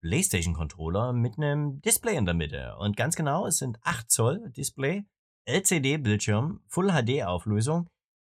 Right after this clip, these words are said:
Wenn ich mich richtig erinnere, sind es wohl sechzig Frames pro Sekunde. Das kann ich auch gleich nochmal in Ruhe nachschauen.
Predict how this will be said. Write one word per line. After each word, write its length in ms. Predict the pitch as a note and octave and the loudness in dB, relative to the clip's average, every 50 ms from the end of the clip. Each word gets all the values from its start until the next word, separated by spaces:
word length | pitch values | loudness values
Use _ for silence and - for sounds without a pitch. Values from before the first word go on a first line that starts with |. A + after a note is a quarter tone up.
| - | -4
Wenn 420 | G2 G#2 A#2 D3 F#3+ A3+ B3 B3 B3 | 0 0 2 4 4 2 2 2 2
ich 140 | A#3 - | 0 2
mich 180 | A3 G#3 F#3+ F3+ | 2 2 2 2
richtig 280 | G3 G3 - F3 C#3+ C#3+ | 0 0 0 0 0 2
erinnere, 600 | C3 A2+ A2+ B2 B2+ C3+ C#3 D3 D3+ D#3 D#3 C3 | 2 2 2 2 2 2 0 0 0 0 2 4
sind 280 | G#2+ - D3+ F#3 G3+ | 4 2 2 0 -2
es 260 | - C#3 C3 - - | -2 0 0 0 0
wohl 320 | C3+ C3 B2+ C3+ B2 A#2 A2 | 0 0 0 2 2 2 2
sechzig 460 | G2+ A2+ C#3 C3+ - - - G2 - | 2 0 0 -2 -4 -6 -6 -8 -6
Frames 320 | - C#3 C#3 E3 E3+ - | -6 -4 -4 -4 -4 -6
pro 140 | _ - C#3 | _ -6 -8
Sekunde. 440 | C#3 D3 B2 - D3 D3+ E3 E3+ D#3+ | -6 -6 -6 -6 -6 -4 -4 -4 -2
Das 160 | C3+ G#2+ - | -2 -4 -4
kann 140 | - B2+ A#2 | -2 -2 0
ich 120 | A2 G#2+ | 0 0
auch 100 | G#2 G2+ | -2 -4
gleich 180 | - A#2 G#2+ G#2 | -2 -2 0 0
nochmal 260 | A2 G#2 G2+ G2 F2 | 2 2 2 2 2
in 80 | F2+ F#2 | 0 0
Ruhe 240 | F2+ G#2+ C3+ C#3+ B2+ | 0 0 -2 -2 0
nachschauen. 600 | - - - - - - D#3 D#3+ E3+ E3 E3+ | 0 0 0 -2 -2 -2 0 0 0 -2 -4